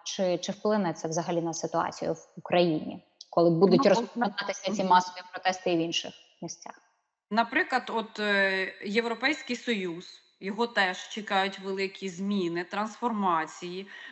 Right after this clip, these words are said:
Speaker 2: починаючи з двадцять п'ятого року і весь двадцять шостий рік там також будуть зміни, трансформації, можуть бути навіть зміни кордонів. І, м,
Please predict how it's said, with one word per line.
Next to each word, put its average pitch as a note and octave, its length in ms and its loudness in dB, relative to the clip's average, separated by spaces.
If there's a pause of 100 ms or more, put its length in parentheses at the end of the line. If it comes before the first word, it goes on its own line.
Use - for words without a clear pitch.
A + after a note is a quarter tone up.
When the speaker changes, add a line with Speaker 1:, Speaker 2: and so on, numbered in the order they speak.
Speaker 2:
починаючи G3+ 600 -2
з F3 40 -6
двадцять F#3+ 380 -6
п'ятого F3+ 360 -2
року G3+ 380 -4
і F#3 40 -2
весь F3 220 -2
двадцять E3 360 -6
шостий F#3 480 -6
рік A3 220 -6
там G#3 180 -6
також G#3 300 -4
будуть G3 340 -8
зміни, G3 240 -6
трансформації, F#3+ 800 -4
можуть F#3 260 -8
бути F#3 220 -8
навіть E3+ 300 -4
зміни G#3 340 -4
кордонів. F#3+ 840 -6 (640)
І, F#3+ 380 2 (340)
м, F3 480 -2